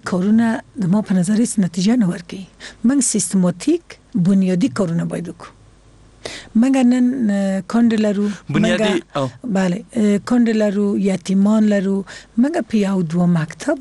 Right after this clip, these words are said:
Speaker 1: باندې په اصطلاح د یو لوی مملکت یا د یو ولایت په سطح باندې،
Speaker 2: اها.
Speaker 1: بیا هم زه تاسو ته راځم. دولت بودیجه لري د مصرف دپاره، یو ولایت دپاره،
Speaker 2: اها.
Speaker 1: د معرف دپاره.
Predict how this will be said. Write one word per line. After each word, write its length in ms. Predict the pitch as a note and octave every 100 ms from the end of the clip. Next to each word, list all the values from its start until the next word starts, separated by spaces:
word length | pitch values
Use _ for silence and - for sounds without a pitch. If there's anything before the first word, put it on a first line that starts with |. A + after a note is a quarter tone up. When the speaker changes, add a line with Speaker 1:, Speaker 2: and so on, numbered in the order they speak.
| A3+
Speaker 1:
باندې 220 | G3+ F#3+ F3
په 80 | G3+
اصطلاح 440 | E3+ G3+ G#3+ C#4
د 100 | G#3+
یو 440 | F#3+ F3+ F3 E3 E3+
لوی 200 | F#3 C4+
مملکت 580 | A3 F3 E3+ - B3 G3+
یا 100 | F3+
د 80 | F3+
یو 140 | F3
ولایت 320 | F3 F#3 A#3+
په 120 | -
سطح 300 | - A#3 A3+
باندې، 260 | F3 F3+ F3
Speaker 2:
اها. 440 | - A#2+ - -
Speaker 1:
بیا 220 | G3 B3+ C#4
هم 80 |
زه 80 | G#3
تاسو 340 | - G#3+ - G3
ته 100 | F3+
راځم. 160 | F3 D#3 - - - G#3+
دولت 360 | G#3+ A#3 C#4+
بودیجه 400 | A3 G#3 F#3 A#3+
لري 260 | B3+ A3+ B3+
د 60 |
مصرف 420 | A#3 G3+ - G#3+ G3+
دپاره، 320 | G3+ A3+ G#3
یو 120 | F#3+
ولایت 260 | F3+ G3 E3+
دپاره، 340 | E3+ - -
Speaker 2:
اها. 220 | B2 A2+ A2+ -
Speaker 1:
د 280 | G3+ G3 G3
معرف 440 | G3 G3+ C4+ -
دپاره. 420 | F#3+ - F3+ F3